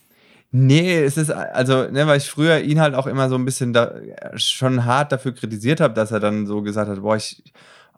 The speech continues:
oh, das, oh, die, die regt mich auf“ oder sonst irgendwas. Und ich immer so, und ich so, „Oh, ich hab jetzt auch keinen Bock mehr drauf.“ Und ich so, „Er ist seine Mom“ und so. Und nach ein paar Jahren, wenn du dann halt mehrere Situationen erlebt hast, dann, dann verstehst du halt mehr, weißt du?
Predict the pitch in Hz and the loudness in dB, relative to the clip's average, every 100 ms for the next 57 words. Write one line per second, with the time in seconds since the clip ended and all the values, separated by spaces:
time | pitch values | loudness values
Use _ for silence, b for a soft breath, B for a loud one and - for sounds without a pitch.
0 | _ 113 117 117 113 110 - - - 117 | _ -4 -2 0 0 -2 -6 -10 -10 -4
1 | 120 120 95 69 82 123 123 - 120 - | -2 -2 -4 -8 -8 -4 -4 -2 -6 -2
2 | 110 123 123 110 113 120 120 113 107 110 | 2 2 2 -2 -2 -2 -2 -2 -2 -4
3 | 98 110 113 107 107 - 104 101 87 104 | -6 -4 -4 -2 -4 -4 -6 -8 -8 -6
4 | 110 101 113 127 123 92 - 127 123 127 | -4 -4 -4 -6 -4 -6 -2 -2 -2 -2
5 | 123 113 113 113 110 110 90 - 113 147 | 0 2 2 0 -4 -4 -6 -4 -2 0
6 | 143 120 120 120 123 110 113 113 113 110 | 2 4 4 2 0 -2 0 2 2 0
7 | B B B - 113 - 123 123 123 143 | B B B -2 -2 0 0 0 0 2
8 | 156 151 156 156 131 123 120 123 117 120 | 2 2 2 0 0 0 0 0 -2 -6
9 | 76 113 131 131 127 123 123 131 131 120 | -6 0 0 0 0 0 0 0 2 2
10 | 143 143 120 - 107 104 b b b b | 2 0 -2 -2 -2 -4 b b b b
11 | b - 104 113 - 160 - 101 92 98 | b -10 -4 -2 2 0 0 -4 -4 -4
12 | 87 - 87 82 82 - 95 95 127 165 | -4 -4 -6 -4 -6 -2 -2 0 -2 -2